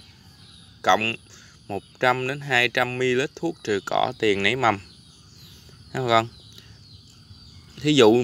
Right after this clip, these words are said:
bà con mình trục trạc xong mình ém lại, chiều lại nay, hôm nay,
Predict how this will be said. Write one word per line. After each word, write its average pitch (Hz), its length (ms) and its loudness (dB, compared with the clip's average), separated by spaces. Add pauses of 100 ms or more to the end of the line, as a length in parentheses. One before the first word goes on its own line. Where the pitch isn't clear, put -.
bà 104 80 0
con 120 200 2
mình 110 180 -2
trục 101 220 -4
trạc 104 180 0
xong 120 220 -6
mình 107 100 -6
ém 135 300 -6
lại, 107 300 -2 (100)
chiều 107 480 2
lại 95 260 -2
nay, 117 280 -4
hôm 120 200 -10
nay, 113 220 -2